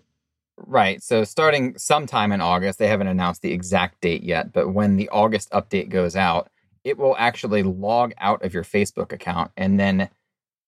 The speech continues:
if you want to continue using your Quest, you have to make a Meta account, which is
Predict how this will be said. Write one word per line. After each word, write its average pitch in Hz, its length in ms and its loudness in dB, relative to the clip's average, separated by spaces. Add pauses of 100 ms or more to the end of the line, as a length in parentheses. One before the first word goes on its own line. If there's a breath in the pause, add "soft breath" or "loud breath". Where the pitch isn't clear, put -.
(360)
if 131 200 2
you 143 80 -6
want 135 160 4
to 117 40 0
continue 127 460 0
using 123 340 2
your 104 120 2
Quest, 95 420 0
you 107 60 -2
have 101 240 -2
to 101 100 -4
make 95 220 0
a 90 80 0
Meta 92 360 0
account, - 460 -8
which 90 180 -12
is - 360 -8